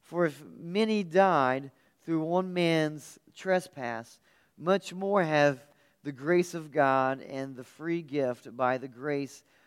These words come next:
of that one man, Jesus Christ, abounded for many. And the free gift is not like the result of that one man's sin.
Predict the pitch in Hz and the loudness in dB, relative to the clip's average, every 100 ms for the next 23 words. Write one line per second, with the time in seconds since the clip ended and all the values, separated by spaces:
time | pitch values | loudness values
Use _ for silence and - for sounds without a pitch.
0 | - 143 135 143 135 135 147 151 139 131 | -6 -2 2 4 4 0 -6 -6 -4 -4
1 | 131 117 120 113 - - 160 143 127 123 | -6 -8 -10 -12 -14 -2 2 2 0 -8
2 | - _ _ _ 151 131 131 127 131 - | -20 _ _ _ -2 4 4 2 -4 -12
3 | 131 185 202 123 92 _ _ _ _ _ | -4 0 0 -2 -12 _ _ _ _ _
4 | _ _ _ 156 160 160 - 180 220 180 | _ _ _ -4 -4 -6 -12 -6 -4 2
5 | 185 170 151 - _ _ _ _ _ 156 | 4 4 2 -6 _ _ _ _ _ -6
6 | 147 170 180 175 160 151 151 147 139 143 | -2 0 2 2 4 4 2 -6 -6 -8
7 | 127 127 127 107 120 131 117 135 143 135 | -4 0 0 -2 -2 0 0 -2 -6 -4
8 | 131 127 - - 185 113 98 | -4 -6 -14 -10 -8 -8 -10